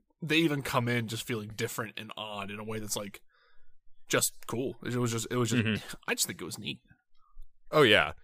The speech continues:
Speaker 3: I think it's, like, a similar thing of why some people, myself included, sometimes miss, uh, Majin Buu as a villain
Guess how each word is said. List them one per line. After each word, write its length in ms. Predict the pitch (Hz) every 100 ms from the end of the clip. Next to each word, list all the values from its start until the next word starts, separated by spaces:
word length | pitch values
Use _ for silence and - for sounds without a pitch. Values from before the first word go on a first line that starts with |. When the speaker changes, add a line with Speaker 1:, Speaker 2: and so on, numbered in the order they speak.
| - - _ _ -
Speaker 3:
I 60 | 113
think 120 | 147
it's, 120 | 151
like, 100 | 131
a 80 | 113
similar 460 | - 127 113 107 92
thing 240 | 104 90
of 100 | 87
why 140 | 95 87
some 260 | - 95 85
people, 560 | 90 85 87 82 78 _
myself 460 | 95 90 - 90 82
included, 580 | 80 - 95 82 78 76
sometimes 520 | 92 82 92 85 85
miss, 560 | 85 82 87 - - - _ _ _ _ _ -
uh, 240 | 85 78 76
Majin 600 | 85 80 87 - 90 85
Buu 360 | 90 92 92
as 180 | 76 80
a 60 | 82
villain 500 | 71 80 92 101 104